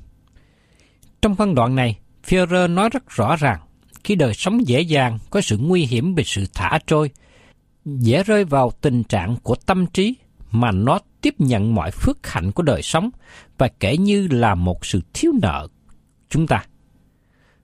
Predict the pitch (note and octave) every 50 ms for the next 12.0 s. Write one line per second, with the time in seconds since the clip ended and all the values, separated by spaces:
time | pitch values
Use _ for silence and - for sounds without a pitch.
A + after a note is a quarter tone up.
0 | - - - A#3+ C4 B3+ B3 A3 G#3 A3 C4 D#4+ C4 - - - F#3 G3 G#3 G#3
1 | G#3 F#3 - - _ _ _ _ - A2+ G2 - - G#3 A#3 - A3+ G#3 - -
2 | - - - A3 G#3+ G#3 F#3+ - _ - A3+ A#3 C4 C#4 F3 B2+ A#2+ A2 G2+ -
3 | - - - - - G2 G2 G2 A2 E3+ A#3+ - - - - - - - G3+ G3
4 | - - - A#3 A3+ A3 G#3+ C4 A#3 F3 - - _ F3 F3+ A#3+ C4+ - _ _
5 | - A2 G2 A2+ A#2 A#2+ A#2+ F#2 D2+ - - F#3+ F3+ D#3+ A#2+ G3 - - - -
6 | D#3+ F3+ A#3+ B3+ A3+ F#3 F3 F3 F3 D#3+ - - E3+ F#3+ G3+ - E3+ D#3+ D3+ C#3
7 | - - - - B2+ B2+ C3+ C3 A#2+ - - C3 - - _ _ - _ _ _
8 | _ _ _ _ _ _ _ _ _ _ _ _ _ _ _ _ _ - - -
9 | G#3 A#3 - A#3+ A3+ A#3+ A3+ - G#3+ A3+ A#3 A3 - _ _ _ _ - - -
10 | - C#4 D4+ - - C#3+ C3 A#2 C3 D3 B2+ A2+ - - F#3 B3+ C4 - - C3+
11 | C3+ C#3+ C3+ C#3+ C#3 G2 D#2+ - _ _ - F#3 F#3 D3+ G2 D#2+ - - C#3 D3+